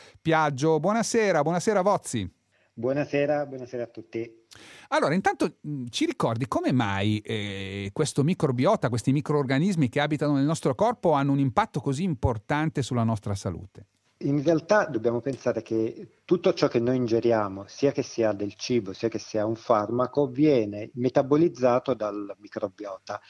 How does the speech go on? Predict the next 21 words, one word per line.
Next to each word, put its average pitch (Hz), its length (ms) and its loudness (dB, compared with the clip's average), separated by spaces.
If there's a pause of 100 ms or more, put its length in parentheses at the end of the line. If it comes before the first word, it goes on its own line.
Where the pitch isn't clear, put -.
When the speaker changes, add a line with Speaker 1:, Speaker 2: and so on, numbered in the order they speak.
(440)
Speaker 2:
Eh, 127 300 4
questo 160 260 2
microbiota 170 540 2
quindi, 110 500 -2
una 117 220 -2
volta 123 380 2
i 107 80 -2
prodotti, 127 880 2
eh, 101 260 -8
di, 92 460 -8
di 95 80 -12
questo 104 320 -10
microbiota, 160 500 2
poi 139 160 4
vengono 117 340 0
messi 123 280 -4
in 165 80 -2
circolo - 440 0
nel 113 160 -2
nostro 104 360 -10
organismo. 101 680 -4